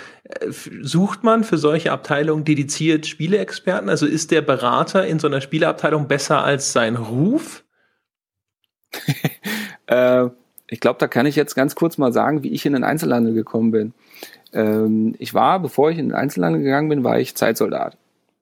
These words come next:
Speaker 2: Und ich war dann im Weihnachtsgeschäft, war ich bei einem Elektrofachhandel und da war eine total sympathische ältere Dame, die wollte damals einen, was war das? War das ein,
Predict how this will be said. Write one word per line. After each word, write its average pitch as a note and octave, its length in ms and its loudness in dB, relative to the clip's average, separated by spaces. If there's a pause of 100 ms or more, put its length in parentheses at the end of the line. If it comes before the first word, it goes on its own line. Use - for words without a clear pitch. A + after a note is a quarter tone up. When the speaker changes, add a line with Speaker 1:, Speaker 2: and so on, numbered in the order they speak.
(320)
Speaker 2:
Und A2 640 0
ich - 240 -8
war - 180 2
dann - 220 0
im A#2+ 160 0
Weihnachtsgeschäft, E3+ 720 -2
war B2+ 180 4
ich E3+ 140 -4
bei D3+ 100 0
einem D#3 380 0 (420)
Elektrofachhandel - 960 0
und A#2+ 180 -2
da A#2 100 2
war A#2 120 2
eine D#3 260 0 (400)
total D#3 320 0
sympathische D#3 580 0
ältere C3 280 0
Dame, D#3 360 2
die C3 140 -2
wollte C#3+ 320 2
damals D3 640 2
einen, C3 380 0 (640)
was - 200 -12
war B2+ 120 -4
das? A2+ 340 -6
War A#2+ 120 -4
das A#2+ 240 -8
ein, B2 280 -6